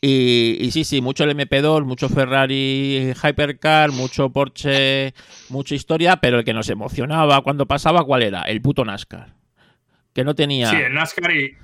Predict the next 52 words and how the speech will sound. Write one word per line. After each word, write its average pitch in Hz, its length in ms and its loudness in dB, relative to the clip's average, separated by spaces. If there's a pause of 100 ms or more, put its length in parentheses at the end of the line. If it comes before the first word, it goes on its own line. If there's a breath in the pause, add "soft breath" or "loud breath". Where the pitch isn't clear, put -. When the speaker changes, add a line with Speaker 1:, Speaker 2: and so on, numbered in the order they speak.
Speaker 2:
y 135 160 -6
los 127 240 -4
Cadillac 147 440 -2
con 143 120 -2
Speaker 1:
Y 139 40 2
los 120 160 2
Speaker 2:
el, 117 40 -6
Speaker 1:
Cadillac, 117 460 2
pero 131 200 4
so-, 147 140 4
Speaker 2:
con 120 80 -4
el 117 60 -6
Speaker 1:
pero 127 180 4
sobre 131 160 4
Speaker 2:
V 131 120 4
ocho. 131 40 0
Speaker 1:
todo 165 220 4
el 139 100 2
nascar, 120 380 -4
¿no? 156 140 -6
Que 117 120 -4
no 156 100 -2
te, - 220 -2
que 127 140 0
de 127 80 -2
aerodinámica, 147 920 2
pues, 104 200 -6
iba 131 240 0
con 123 160 0
lo 90 80 -2
justo, - 440 0
¿eh? 143 60 -2
Iba, 135 240 -4
iba 127 220 -2
con 117 160 -4
lo 107 100 -6
puesto. 156 380 -6 (440 loud breath)
Y, 139 1000 0
y, 107 600 -8
y, 117 60 -8
y - 40 -4
nos 123 160 -4
emocionaba, 147 680 0
y 139 140 0
es 131 100 -2
un 147 80 -6
coche 190 400 -2
que 123 540 -2
se 120 140 -4
zumbaba 131 560 2
a 107 60 -10
coches, 180 560 -4